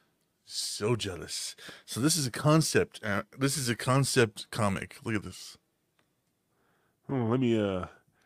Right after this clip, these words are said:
Speaker 2: max out the screen here. Get a
Speaker 1: Yeah,
Speaker 2: better
Speaker 1: I'll,
Speaker 2: look
Speaker 1: I'll
Speaker 2: at
Speaker 1: even
Speaker 2: that.
Speaker 1: go solo here.
Speaker 2: Oh.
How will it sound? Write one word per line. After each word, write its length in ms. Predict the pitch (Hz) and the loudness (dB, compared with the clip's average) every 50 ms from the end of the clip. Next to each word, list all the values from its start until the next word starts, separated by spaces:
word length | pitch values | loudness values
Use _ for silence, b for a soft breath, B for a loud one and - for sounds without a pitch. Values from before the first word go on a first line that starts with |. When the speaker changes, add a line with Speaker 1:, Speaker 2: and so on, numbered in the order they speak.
| b b b - | b b b -4
Speaker 2:
max 280 | 113 117 113 - - | -2 -2 -2 0 0
out 120 | 120 107 - | -2 -2 -2
the 60 | 95 | -6
screen 500 | - - - - 135 135 123 110 101 92 | -12 -14 -10 -4 0 2 2 2 2 0
here. 320 | 95 98 92 90 87 - b b b b b b b b b - | 0 -2 -2 -4 -4 -6 b b b b b b b b b -10
Get 160 | 95 87 85 | -8 -4 -2
a 20 | 101 | 0
Speaker 1:
Yeah, 100 | 92 87 80 | 0 0 2
Speaker 2:
better 80 | - | 2
Speaker 1:
I'll, 100 | - 107 117 120 | 4 4 4 4
Speaker 2:
look 120 | 117 104 | 4 4
Speaker 1:
I'll 60 | 117 117 | 4 4
Speaker 2:
at 20 | |
Speaker 1:
even 100 | 120 117 107 | 4 4 2
Speaker 2:
that. 80 | 101 | 2
Speaker 1:
go 100 | 104 98 | 2 0
solo 420 | 92 - - 101 95 90 87 82 87 | 0 2 2 2 2 2 2 0 0
here. 320 | 98 87 87 90 98 b b b b b b b b b b b _ _ _ _ _ - | -2 -4 -4 -4 -6 b b b b b b b b b b b _ _ _ _ _ -6
Speaker 2:
Oh. 580 | 104 131 151 156 147 131 107 95 90 82 80 | -2 0 2 4 4 4 2 0 -4 -8 -10